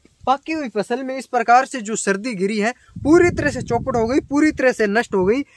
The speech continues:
ये फसल झुक चुकी है, लेकिन अब मैं इसके अंदर आपको ये फली है, ये तोड़ के आपको बताता हूँ कि किस प्रकार से है जो फसल में खराबा किस प्रकार से हुआ है। ये देखो, ये आपके सामने है,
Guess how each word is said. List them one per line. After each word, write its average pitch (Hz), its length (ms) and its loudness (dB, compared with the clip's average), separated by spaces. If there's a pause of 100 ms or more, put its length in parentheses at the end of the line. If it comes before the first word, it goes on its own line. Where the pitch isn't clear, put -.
(140)
ये 240 100 6
फसल 240 300 2
झुक - 280 -2
चुकी 262 240 -2
है, 254 140 6
लेकिन 254 280 0
अब 254 200 0
मैं 269 160 -2
इसके 269 220 -6
अंदर 269 340 0
आपको 233 400 0
ये 233 120 -4 (100)
फली 269 260 2
है, 170 140 0 (360)
ये 262 180 0
तोड़ 294 280 -2
के 320 120 -6
आपको 277 280 2
बताता 254 380 0
हूँ 302 120 -2
कि 294 140 -6
किस 311 200 -4
प्रकार 254 400 0
से 254 180 -2
है 226 100 0
जो 285 240 -2 (460)
फसल 233 320 -2
में 269 180 0
खराबा 214 380 0
किस 294 180 -4
प्रकार 214 340 2
से 214 120 -2
हुआ 180 200 2
है। 220 160 2 (380)
ये 240 160 0
देखो, 262 260 2
ये 226 120 4
आपके 254 280 4
सामने 233 380 2
है, 226 180 2